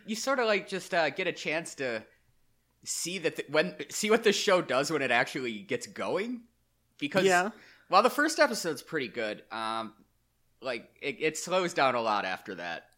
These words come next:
Speaker 1: for a, for
Speaker 2: Mm-hmm.
Speaker 1: a bit.
Speaker 2: Yeah, that first episode really dumps you in, and it's really nice and fun. And then that second episode is kind of like,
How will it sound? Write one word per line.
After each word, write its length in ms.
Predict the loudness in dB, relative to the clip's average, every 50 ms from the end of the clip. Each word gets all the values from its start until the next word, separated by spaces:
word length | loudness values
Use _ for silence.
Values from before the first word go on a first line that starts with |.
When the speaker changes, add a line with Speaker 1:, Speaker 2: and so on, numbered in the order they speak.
| _ _
Speaker 1:
for 100 | -12 -10
a, 80 | -8 -8
for 60 | -6
Speaker 2:
Mm-hmm. 280 | -4 -2 0 0 0 0
Speaker 1:
a 20 |
bit. 200 | -2 -4 -6 -8 -12 _ _ _ _ -20 -20 _ _ _ _ _ _ _ _ _ _ _ _ _ _ _ -20 -20 -20 _ _ _ _ _ _ _ _ _ _ _ _ _ _ _ _ 0
Speaker 2:
Yeah, 140 | 4 6
that 180 | 8 8 8 8
first 200 | 6 4 6 4
episode 280 | 4 4 4 2 2 2
really 200 | 2 2 2 2
dumps 260 | 2 0 -2 -2 -2 -2
you 100 | 0 0
in, 200 | 0 0 -2 -2
and 100 | -4 -4
it's 140 | -4 -4
really 160 | -2 -2 -2 -2
nice 300 | -2 -4 -4 -4 -4 -6
and 120 | -6 -4
fun. 360 | -2 -2 -2 -2 -4 -6 -6 -4
And 160 | -2 0 0
then 140 | 0 0 2
that 200 | 2 0 0 2
second 240 | 2 0 2 2 0
episode 340 | -2 0 2 2 2 2 0
is 140 | -2 -4 -4
kind 180 | -4 -4 -4
of 80 | -2 0
like, 360 | 0 0 0 0 -2 -6 -12